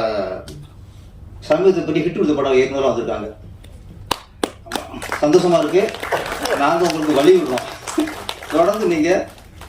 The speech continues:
இந்த மாதிரி இசை, இசை வெளியீட்டு விழாக்கெல்லாம் வந்து அவங்களுக்கு சப்போர்ட் பண்ணணும். நிறைய ஆள் வர மாட்டேங்கிறாங்க. நீங்க வந்தது ரொம்ப சந்தோஷம். இந்த, அஹ், டாடா படம்லாம் முன்னாடி போய் பார்த்து நான் வியந்துட்டேன்.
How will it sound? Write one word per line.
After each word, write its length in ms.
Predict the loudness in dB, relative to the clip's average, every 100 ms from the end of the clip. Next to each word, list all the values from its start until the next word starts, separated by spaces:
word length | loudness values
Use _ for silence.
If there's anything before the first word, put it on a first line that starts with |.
| -20 -18 -18 -16 -16 -16 -10
இந்த 120 | 0
மாதிரி 260 | 4 4 4
இசை, 200 | 4 4 2 2 2 4 4
இசை 220 | 6 6
வெளியீட்டு 300 | 6 4 4
விழாக்கெல்லாம் 360 | 2 2 0
வந்து 240 | 2 0 -2 -10 -12
அவங்களுக்கு 300 | -6 -2 0
சப்போர்ட் 240 | 2 2 0
பண்ணணும். 240 | -4 -6
நிறைய 460 | -4 0 2 2 2
ஆள் 120 | 2
வர 200 | 2 2
மாட்டேங்கிறாங்க. 560 | 2 0 0 0 -2 -4 -10 -20 -20 -18 -2
நீங்க 240 | 4 6
வந்தது 260 | 6 4 4
ரொம்ப 180 | 2 -2
சந்தோஷம். 480 | -2 -4 -4 -6 -10 -16 -4
இந்த, 320 | -2 0 -4 -10 -20 -20 -20 -10
அஹ், 240 | -8 -4
டாடா 300 | 0 2 2
படம்லாம் 640 | 0 2 2 2 2 0 -4 -10 -18 -18 -12 -2
முன்னாடி 180 | 0 0
போய் 100 | 0
பார்த்து 240 | 0 0
நான் 120 | 0
வியந்துட்டேன். 440 | 0 0 -2 -6